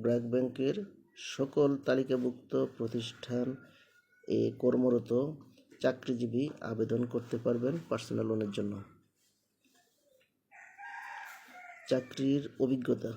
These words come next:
ব্র্যাক ব্যাংকের পার্সোনাল লোনের জন্য আবেদন করতে হলে আপনাকে কর্মস্থলে বর্তমান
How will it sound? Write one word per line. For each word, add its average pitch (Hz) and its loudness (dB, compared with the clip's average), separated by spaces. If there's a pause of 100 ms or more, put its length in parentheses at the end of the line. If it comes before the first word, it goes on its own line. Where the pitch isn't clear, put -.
(2500)
ব্র্যাক 120 2
ব্যাংকের 139 2
পার্সোনাল 135 4
লোনের 139 6 (140)
জন্য 131 4
আবেদন 120 4
করতে 123 0
হলে 120 4 (280)
আপনাকে 123 2 (380)
কর্মস্থলে 123 2 (440)
বর্তমান 120 2